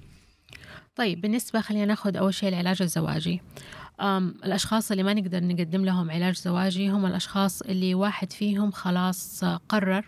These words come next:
وأعلن إنه هو يبغى انفصال ومو حابب إنه هو يكمل في العلاج الزواجي. ممكن يقول له: "أوكي،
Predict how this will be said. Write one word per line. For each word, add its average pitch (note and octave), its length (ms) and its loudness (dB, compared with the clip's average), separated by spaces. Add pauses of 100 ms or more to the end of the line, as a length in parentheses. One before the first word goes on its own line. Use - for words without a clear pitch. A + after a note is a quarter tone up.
وأعلن F#3+ 420 0
إنه F3 180 0
هو F3+ 320 2
يبغى E3+ 220 -2
انفصال F#3 560 -2 (640)
ومو G#3+ 220 2
حابب F#3 400 0
إنه F3 180 2
هو F#3 260 2
يكمل F3+ 440 0
في - 80 -12
العلاج D#3+ 320 0
الزواجي. E3+ 500 -4
ممكن G#3+ 280 0
يقول G#3+ 220 0
له: G#3+ 60 0
"أوكي، A#3+ 460 -2